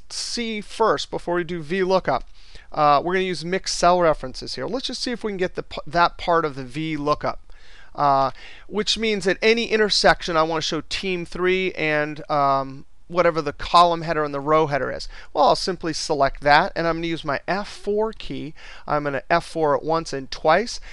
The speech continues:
This needs to be locked going down across the rows. Um, so it's locked on team, but when it goes over to here, that G will move to an H. So dollar sign and only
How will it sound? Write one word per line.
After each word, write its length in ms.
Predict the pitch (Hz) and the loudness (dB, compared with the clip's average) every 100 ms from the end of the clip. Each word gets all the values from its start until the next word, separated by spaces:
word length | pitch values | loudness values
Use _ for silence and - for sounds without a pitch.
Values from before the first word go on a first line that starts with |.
| - - | -12 -8
This 220 | 226 - | -6 -6
needs 200 | 233 - | -8 -8
to 60 | 180 | -6
be 140 | 165 | -6
locked 460 | 135 135 135 170 - | -4 2 4 2 0
going 260 | 185 180 | -2 -2
down 360 | 165 165 180 180 | 2 4 4 0
across 500 | 170 165 151 151 - | -2 0 0 0 -6
the 160 | 147 | -6
rows. 1120 | 139 135 160 214 208 147 123 123 147 226 - - - - - - | -6 -2 4 8 8 6 2 -4 -4 -6 -8 -12 -14 -16 -16 -6
Um, 480 | 156 151 147 143 139 - - | 2 4 6 4 0 -10 -12
so 140 | - | -6
it's 120 | 151 - | -6 2
locked 300 | 151 151 165 | 4 4 2
on 100 | 151 | -4
team, 200 | 185 151 | -4 -2
but 140 | 147 | -2
when 100 | 135 | -2
it 100 | 143 | -2
goes 220 | 165 165 | -2 0
over 180 | 170 147 | 0 0
to 60 | 131 | -4
here, 260 | 214 247 | 0 2
that 220 | 165 131 | 4 4
G 340 | 131 143 185 190 | 2 -2 -2 -2
will 180 | 160 156 | -2 -4
move 280 | 151 151 | -4 -8
to 180 | - 160 | -8 -6
an 140 | 151 - | -6 -2
H. 360 | 175 147 - - | -2 -2 -2 -6
So 140 | - | -4
dollar 280 | 135 131 135 | -4 -2 -2
sign 200 | - 135 | -2 -6
and 100 | 131 | -6
only 280 | 131 135 131 | -8 -10 -12